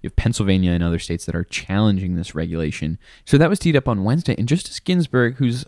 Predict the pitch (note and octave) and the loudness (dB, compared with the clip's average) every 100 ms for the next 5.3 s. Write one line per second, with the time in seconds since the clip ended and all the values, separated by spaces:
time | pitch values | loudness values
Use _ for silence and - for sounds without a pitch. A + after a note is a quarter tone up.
0 | _ C#3+ A#2 C#2+ G2+ F#2+ G2+ C#3 C#3 A2 | _ -2 -2 0 0 2 4 4 4 4
1 | F#2+ F2+ F2+ F2 - F#2 - G#2 - G2 | 4 2 2 0 0 -6 -2 -4 -2 0
2 | G2 A2+ A2 F#2+ F#2 A2 G#2+ F#2 - G2+ | 2 0 -2 -4 0 2 2 0 -2 -2
3 | A2 - A2+ G#2 - - - - B3 - | -2 -2 -2 0 -4 -12 -2 2 2 0
4 | - - C#3 C#3+ - - A2+ A#2+ - G2 | -4 -2 0 0 -2 0 2 2 0 0
5 | F#2 F2 | 0 -2